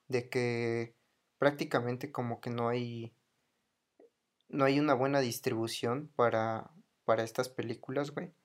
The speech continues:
Pero, o sea, la distribución yo creo que depende, pues, de qué le guste al público, ¿no?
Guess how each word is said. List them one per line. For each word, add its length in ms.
Pero, 720
o 100
sea, 140
la 120
distribución 680
yo 140
creo 200
que 300
depende, 720
pues, 180
de 160
qué 140
le 120
guste 300
al 100
público, 520
¿no? 280